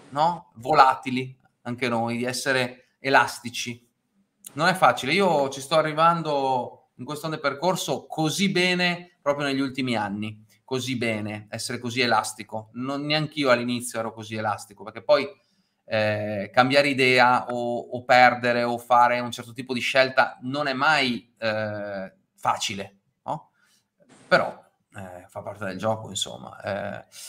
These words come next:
io ho un adagio che ho sempre detto e l'ho scritto sul primo libro, Professional Trader, ti ricordi, no? Eh, ho scritto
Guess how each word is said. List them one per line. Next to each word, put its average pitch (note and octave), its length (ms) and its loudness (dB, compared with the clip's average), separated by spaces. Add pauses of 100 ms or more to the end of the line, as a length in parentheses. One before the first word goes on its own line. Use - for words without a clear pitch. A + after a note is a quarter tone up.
(140)
io E3+ 180 10
ho - 960 6
un D3+ 100 4
adagio B2+ 640 6
che B2 100 -6
ho A#2 40 -4
sempre C#3 480 -4
detto A#2+ 480 -2
e C3+ 60 2
l'ho A#2+ 100 0
scritto D#3+ 320 -6
sul A#2 160 -10
primo C#3+ 220 -6
libro, A2+ 380 -4
Professional A2+ 500 -4
Trader, C3 440 -2
ti - 100 -14
ricordi, A2+ 480 2
no? B2+ 260 -8 (640)
Eh, A#2 680 4
ho A#2+ 120 -6
scritto D#3+ 880 -6